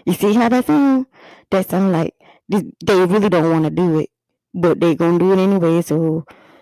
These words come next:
they don't have to worry about arguing with you. They don't have to worry about, you know, not being accepted. Sad. Myth number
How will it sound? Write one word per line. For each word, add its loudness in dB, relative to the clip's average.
they 0
don't 2
have -2
to -2
worry 2
about -2
arguing -2
with -8
you. -10
They -4
don't -2
have -4
to -4
worry 0
about, -2
you 0
know, -2
not -2
being 2
accepted. -8
Sad. -6
Myth 0
number 2